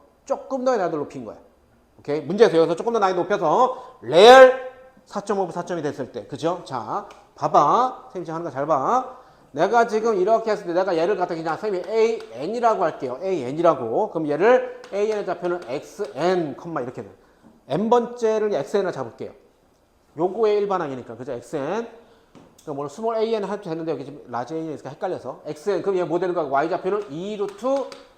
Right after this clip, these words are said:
엑스엔 이렇게 되겠죠. 그죠? 그러면 얘가 바로 비엔이죠. 비엔. 그죠? 그럼 비엔은 뭐냐면 Y좌표 똑같은 거야. 그죠? 그러면 이 루트 엑스엔인데 Y는 X니까 얘도 X좌표도 이 루트 엑스엔이야.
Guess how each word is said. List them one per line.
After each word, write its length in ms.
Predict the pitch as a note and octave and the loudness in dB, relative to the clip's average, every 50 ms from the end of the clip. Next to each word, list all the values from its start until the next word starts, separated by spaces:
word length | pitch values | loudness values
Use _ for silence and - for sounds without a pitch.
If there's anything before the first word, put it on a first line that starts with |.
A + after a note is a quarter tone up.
| _ - - - B2+ | _ -20 -20 -18 -16
엑스엔 240 | A#2 - F3+ D#3 | -14 -10 -8 -8
이렇게 180 | C3+ - - C#3+ | -6 -8 -8 -10
되겠죠. 340 | A#2 G#2+ G2+ - - - - _ _ _ _ _ _ - - - - - | -12 -12 -14 -16 -20 -20 -20 _ _ _ _ _ _ -20 -20 -20 -20 -20
그죠? 240 | - A#2+ F3 G3+ G3 - - - - _ _ _ | -14 -8 -8 -8 -8 -8 -14 -20 -20 _ _ _
그러면 520 | - G#3 A3 G#3 F3 E3+ G3+ A#3+ B3+ - - - - - - - _ _ _ _ _ _ _ - C3 | -2 2 4 4 4 4 4 2 0 -4 -10 -18 -20 -20 -20 -20 _ _ _ _ _ _ _ -6 -2
얘가 300 | D#3 F3+ G#3 G#3+ A#3 G3 | 0 2 2 2 2 0
바로 240 | F#3+ G3 F#3+ - - | 0 0 -2 -4 -6
비엔이죠. 760 | - - F#3 G3 A3 A3 - C#3+ D#3 D#3+ D3 - - A2 - - _ _ - - - - | -8 -8 -6 -6 -6 -6 -6 -4 -4 -4 -4 -6 -10 -16 -20 -20 _ _ -20 -20 -20 -20
비엔. 360 | - - C3+ A#2 B2+ C3+ - - - - - _ _ _ | -20 -16 -12 -8 -8 -8 -8 -10 -16 -20 -20 _ _ _
그죠? 220 | - B2+ A#2+ E3+ E3+ | -16 -12 -10 -8 -8
그럼 160 | E3+ D#3 - | -8 -8 -10
비엔은 320 | - F3+ G#3+ A3+ A3+ A#3 | -6 -2 2 2 2 2
뭐냐면 280 | G#3 G3 G3 G3+ G3 E3+ | 2 0 -2 -2 0 2
Y좌표 400 | D3+ F#3 - A3 A#3 G3+ G#3+ - | 4 4 4 4 2 0 -2 -4
똑같은 320 | A3 F#3 G3+ - - E3+ | -4 -4 -4 -4 -4 -4
거야. 120 | D#3 D3 B2+ | -8 -8 -8
그죠? 260 | C#3+ C3 D3 G3 F#3+ | -8 -6 -6 -6 -6
그러면 240 | - F3+ F#3 G3+ G3 - - - - _ - | -4 -6 -6 -6 -6 -10 -16 -20 -20 _ -12
이 380 | D3+ F3+ G3+ A3+ A3+ A3+ A3 | -8 -8 -6 -6 -6 -6 -4
루트 540 | G3+ G#3 F#3 - - A3 A#3+ B3+ B3+ A#3+ - - - D3 | -4 -6 -6 -6 -4 -2 -2 0 0 -2 -4 -8 -12 -12
엑스엔인데 960 | D#3 D3+ - - G#3+ G3+ F#3+ F#3+ F#3+ G3 F#3+ A#3 B3+ B3 - - - - - | -12 -12 -8 -2 0 0 0 0 0 0 0 0 0 0 -2 -8 -16 -14 -4
Y는 300 | - D3 E3+ G#3+ A#3+ A3+ G3 | 0 2 2 4 4 2 0
X니까 380 | - - A3 G#3+ G3+ G#3+ G3 | -2 -4 -4 -4 -4 -2 -2
얘도 160 | F#3+ F#3+ G3 | -2 -2 -2
X좌표도 500 | E3+ D#3 - - A3 G#3 G#3+ G#3+ F#3+ F3+ | -4 -4 -4 -4 -6 -4 -4 -4 -6 -6
이 220 | E3 E3+ G3 G#3+ A3 | -6 -8 -8 -8 -6
루트 340 | F#3+ G3 F#3+ - - A3 A#3+ A3+ - - - | -6 -6 -6 -6 -6 -4 -4 -4 -6 -8 -12
엑스엔이야. 480 | C3+ - - - C3+ A2+ G#2 G#2 G2 | -14 -14 -10 -10 -10 -10 -10 -14 -20